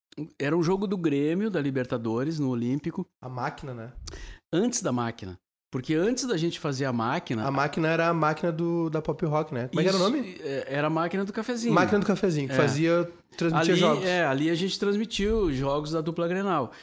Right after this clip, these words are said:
Speaker 1: Mas antes disso, na Pop Rock, a gente fez vários jogos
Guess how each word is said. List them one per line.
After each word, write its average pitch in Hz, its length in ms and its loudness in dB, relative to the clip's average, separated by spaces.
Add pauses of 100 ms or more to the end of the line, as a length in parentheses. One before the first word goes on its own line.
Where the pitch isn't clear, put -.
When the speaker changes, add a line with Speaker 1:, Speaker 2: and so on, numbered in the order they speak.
(180)
Speaker 1:
Mas 160 240 2
antes 208 400 0
disso, 165 480 -2
na 139 220 0
Pop 170 300 -4
Rock, 139 580 -2
a 151 100 -2
gente 190 260 -2
fez 214 300 -2
vários 196 400 -2
jogos 147 680 -2